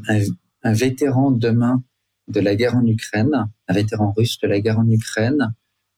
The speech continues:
aura quelque chose de monstrueux. Il aura tué, il aura violé, il aura pris part à des crimes. Et qu'est-ce que ça donnera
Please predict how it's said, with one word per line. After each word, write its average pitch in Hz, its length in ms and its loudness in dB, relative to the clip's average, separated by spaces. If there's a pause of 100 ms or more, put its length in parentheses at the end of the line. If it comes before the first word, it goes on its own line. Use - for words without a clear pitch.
(520)
aura 123 220 0
quelque 123 280 -4
chose 110 260 0
de 101 80 0
monstrueux. 92 640 -4 (840)
Il 107 160 0
aura 104 180 0
tué, 120 680 0
il 110 140 0
aura 98 480 -2
violé, 95 460 0
il 127 200 0
aura 113 200 -2
pris - 300 -16
part 113 200 -2
à 107 60 -2
des 107 140 -4
crimes. 98 440 -2 (1040)
Et 151 360 0 (300)
qu'est-ce - 280 -2
que - 140 -4
ça 123 260 -2
donnera 117 580 0